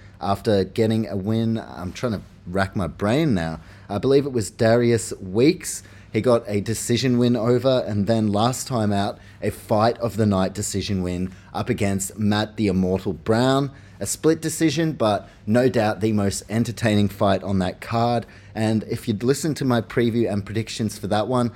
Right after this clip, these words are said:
I did predict that that was gonna be the fight of the night. No doubt both guys loving to swing wildly,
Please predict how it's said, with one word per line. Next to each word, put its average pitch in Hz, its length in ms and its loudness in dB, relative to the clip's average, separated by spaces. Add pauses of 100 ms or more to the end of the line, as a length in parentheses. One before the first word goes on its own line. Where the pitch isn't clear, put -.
(220)
I 101 100 -6
did 139 360 -2
predict 127 320 2
that 101 140 -2
that 95 180 0
was 101 160 -2
gonna 101 160 2
be 95 220 2
the 90 160 0
fight 95 400 2
of 98 160 -6
the 104 80 0
night. 98 420 2 (300)
No 113 280 4
doubt 110 360 2
both 110 240 2
guys 101 440 2
loving 107 420 0
to 101 80 -10
swing 101 380 -4
wildly, 107 640 2